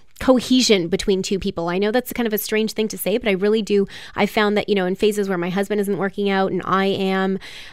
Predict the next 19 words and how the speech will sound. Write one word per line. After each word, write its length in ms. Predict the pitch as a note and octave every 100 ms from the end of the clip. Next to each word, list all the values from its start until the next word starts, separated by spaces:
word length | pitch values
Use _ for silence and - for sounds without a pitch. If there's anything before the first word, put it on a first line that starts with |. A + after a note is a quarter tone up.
| - B3+ -
it, 180 | - -
there's 160 | - D4
just 180 | F#4 F#4+
a 40 |
bit 160 | D#4 C#4
of 80 | D#4
a 60 |
disconnect, 720 | A#3 B3 D#4+ - A#3+ F#3+ - F#3
right? 280 | F#3 C4+
Because 220 | - A#3 A3
he 80 |
doesn't 220 | A3+ A#3+ -
feel 180 | B3 A#3
like 120 | A3
there's 140 | G3+
that 160 | F#3+ F3+
momentum 560 | F#3+ F3+ F#3 A#3 B3 A3
behind 320 | G#3+ G#3+ G#3+
himself, 600 | G#3+ G#3 G#3 G3+ G3+